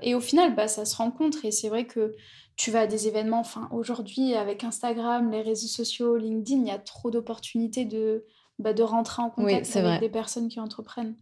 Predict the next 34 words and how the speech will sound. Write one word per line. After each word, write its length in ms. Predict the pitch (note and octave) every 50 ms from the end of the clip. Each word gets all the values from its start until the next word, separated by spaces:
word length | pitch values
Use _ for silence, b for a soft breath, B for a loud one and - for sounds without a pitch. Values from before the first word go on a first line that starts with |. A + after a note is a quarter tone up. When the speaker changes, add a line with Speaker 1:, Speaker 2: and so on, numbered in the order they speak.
| _ -
Speaker 2:
C'est 160 | - - F#3+
vrai. 180 | F3 E3+ D3+ - - _ _ _ _ _ -
Mais 80 | F3
pas 120 | D#3+ G3 G3+
toujours 200 | - - A3 G#3
évident 280 | F#3+ F#3 F3+ G#3 G#3+
de 100 | G3+ F#3+ F#3
trouver, 400 | - - - F3+ F#3 F#3+ G3 G3
euh, 240 | F#3+ F3+ F3 E3+
effectivement 520 | E3+ F3 - F3+ - - - F3+ F3+ F#3 F#3+
le, 200 | F#3 F3 E3+ E3
les 120 | E3 F3 E3
bonnes 200 | F3+ F#3 F3+ F3+
personnes, 320 | F3+ E3+ - - E3+ D#3
en 40 | D3+
fait, 220 | D#3 D#3+ - - - _ _ _ _ _ _ -
qui 120 | - -
correspondent 400 | - F#3 F3 F3 E3+ - F#3+ G3
à 80 | F3 F3
ce 80 | -
que 80 | - F3
Speaker 1:
Ouais. 40 | -
Speaker 2:
tu 120 | - - E3+
recherches. 380 | D#3+ D#3+ D#3+ - F#3+ F#3+ F#3
Speaker 1:
Dans 160 | - - C#4
l'entourage, 440 | C#4+ C#4 - D4 C#4 D4+ D4+ D4 D4 -
je 40 | -
pense 180 | C#4+ C#4+ C4+
que 60 | - -
c'est 140 | A3+ A3 G#3+
dur 280 | G3+ G#3 A3+ A#3 A3
au 80 | G#3+ G#3+
début. 320 | G3+ A3+ G#3+ G3+ G#3 G3 - _ - F3+
Speaker 2:
Ouais, 80 | F#3